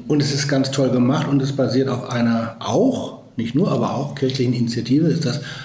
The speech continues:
Mauergedenken, äh, an der Bernauer Straße. Also da hat man ja ganz in Berlin, Nordbahnhof, äh, hat man ein, ein ganzes Areal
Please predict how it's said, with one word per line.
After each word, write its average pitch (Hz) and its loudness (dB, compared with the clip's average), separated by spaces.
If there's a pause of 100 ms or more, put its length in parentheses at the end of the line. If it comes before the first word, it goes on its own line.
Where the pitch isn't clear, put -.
(320)
Mauergedenken, 135 2
äh, 127 -2
an 113 -2
der 110 -2
Bernauer 113 -2
Straße. 156 -2
Also 120 0
da 113 -2
hat - -8
man 110 -6
ja 107 -4 (160)
ganz 113 -2
in 107 -2 (120)
Berlin, 147 4
Nordbahnhof, 127 0 (540)
äh, 123 -6
hat 113 -4
man 120 2
ein, - -4
ein 110 -6
ganzes - -4
Areal 107 -2